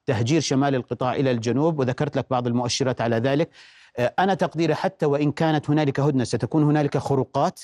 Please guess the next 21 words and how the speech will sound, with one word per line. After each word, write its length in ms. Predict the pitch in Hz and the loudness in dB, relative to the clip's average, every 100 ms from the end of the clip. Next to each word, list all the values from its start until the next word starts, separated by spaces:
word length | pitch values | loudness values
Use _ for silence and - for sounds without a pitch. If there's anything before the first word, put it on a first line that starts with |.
| - | -10
وخروقات 480 | 123 131 123 160 147 | -4 -2 -2 -2 -2
كبيرة 480 | 156 143 147 113 - | -2 2 2 0 0
من 180 | 117 165 | 2 2
الجانبين. 640 | 160 147 156 156 151 98 - | 2 2 2 2 0 -2 -2
أيضا 300 | 156 147 143 139 - - | 0 2 0 -2 -14 -2
لن 220 | 135 180 | 0 2
تسمح 340 | 175 165 151 135 | 0 -2 -2 0
المقاومة 600 | 131 123 151 151 147 139 | 0 0 0 0 0 -2
بأن 200 | 139 131 | -2 -4
تقوم 260 | - 131 | -4 -4
إسرائيل 320 | 135 - 135 131 | -4 0 0 0
بالخروقات، 540 | 131 - 127 - 123 | 0 0 -2 -2 -2
فيكون، 260 | 123 - 143 | -4 -4 -2
سيكون 320 | 143 123 143 | -2 0 0
هنالك 340 | 143 151 135 | 2 2 0
أيضا 300 | 147 165 156 | 0 0 0
رد 260 | 120 135 113 | 0 -2 -4
حازم 360 | - 160 139 127 | -2 0 0 -2
من 80 | |
طرف 420 | 123 127 135 135 135 | -4 -2 -2 0 -2
المقاومة، 500 | 127 147 147 170 | 0 0 2 0